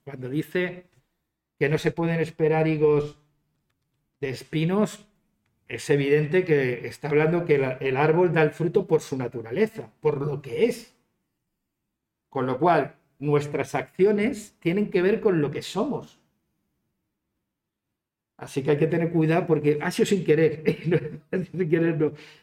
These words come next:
Si ha salido porque estaba por algún lado. <laughs> Entonces, hay que cuidar, ¿no?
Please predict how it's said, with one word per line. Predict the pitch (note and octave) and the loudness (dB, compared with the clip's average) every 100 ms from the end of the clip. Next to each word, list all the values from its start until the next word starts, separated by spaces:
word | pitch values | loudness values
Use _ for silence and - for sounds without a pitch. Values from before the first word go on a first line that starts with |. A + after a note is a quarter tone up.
| _ _ _ _ B2+ | _ _ _ _ -10
Si | - D3 | 0 2
ha | F3 | 4
salido | F#3+ F#3+ G3+ | 4 6 6
porque | F3+ F3+ D#3+ | 6 4 2
estaba | D3+ E3+ E3+ E3 D#3 | 0 2 4 4 4
por | D3+ | 4
algún | C#3 C#3+ C3+ | 4 2 0
lado. | B2 - _ - - _ _ _ _ F#3 - | -2 -8 _ -20 -20 _ _ _ _ -6 0
<laughs> | G3+ - - _ _ _ _ _ _ - | 0 -2 -18 _ _ _ _ _ _ -10
Entonces, | C#3 D3+ E3 - - - | -2 2 2 0 -12 -8
hay | C#3 D3 | -4 0
que | F#3+ | 2
cuidar, | F3 E3 F#3 F#3 | 4 2 2 2
¿no? | D3 F3+ D#4 | 0 0 -2